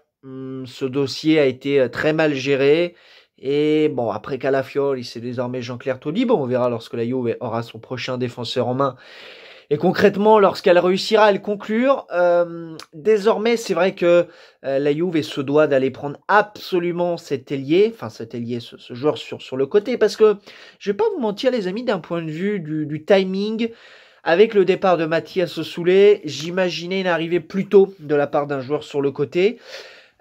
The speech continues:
Euh, je vais pas faire mon alarmiste, euh, je vais pas faire celui qui s'inquiète, mais lundi prochain, il y a le championnat qui débute. Donc oui, je m'attends à une arrivée cette semaine. Enfin, cette semaine, à partir de lundi, je m'attends à ce que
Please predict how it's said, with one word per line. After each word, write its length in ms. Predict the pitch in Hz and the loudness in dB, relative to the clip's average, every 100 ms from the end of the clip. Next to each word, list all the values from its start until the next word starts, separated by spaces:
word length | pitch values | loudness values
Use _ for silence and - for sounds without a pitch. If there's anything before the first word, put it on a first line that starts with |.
| - | 2
Euh, 520 | 165 165 160 156 151 - | 6 6 6 4 -2 -12
je 120 | 127 | -8
vais 60 | 131 | -4
pas 140 | 143 | -4
faire 180 | 135 156 | -2 -4
mon 140 | 151 | -2
alarmiste, 720 | 156 156 160 175 196 196 - 135 120 _ _ _ - | -2 0 0 0 -4 -4 -10 -14 -14 _ _ _ -12
euh, 140 | 123 | -10
je 160 | 117 143 | -4 -2
vais 60 | |
pas 140 | 123 143 | 2 2
faire 240 | 165 147 | 0 -2
celui 300 | - 151 151 | -2 -6 -6
qui 140 | - | -8
s'inquiète, 680 | 151 180 156 202 196 196 - - | -8 -6 -2 2 2 0 -16 -14
mais 420 | 135 147 147 139 _ - | -4 0 0 -2 _ -16
lundi 340 | 139 143 135 | -10 -8 -8
prochain, 540 | 143 - 147 - 160 151 - _ - | -10 -6 -6 -2 -2 -2 -8 _ -14
il 60 | 123 | -10
y 20 | |
a 40 | |
le 40 | 117 | -10
championnat 420 | - 127 135 131 | -10 -8 -6 -6
qui 140 | 123 | -4
débute. 420 | 131 156 247 247 - - - - _ _ _ | -2 0 -2 -4 -14 -20 -20 -20 _ _ _
Donc 180 | 135 123 | -6 2
oui, 260 | 220 269 208 | 4 4 2
je 120 | 151 | 0
m'attends 340 | 147 151 170 | -2 0 2
à 80 | 170 | 2
une 140 | 143 | 2
arrivée 400 | 135 135 135 160 | 0 -2 0 -2
cette 200 | 165 139 | -2 -8
semaine. 360 | - 175 277 160 | -2 2 2 0
Enfin, 160 | 117 113 | -4 -10
cette 200 | 123 120 | -10 -8
semaine, 280 | 139 139 | -6 -4
à 80 | 120 | -6
partir 420 | - 127 - 165 | -8 -10 -8 -6
de 80 | 131 | -2
lundi, 320 | 131 135 147 | -2 -2 -2
je 100 | 151 | -4
m'attends 280 | 123 120 135 | -4 -4 -6
à 20 | |
ce 140 | 127 - | -8 0
que 180 | 143 | 0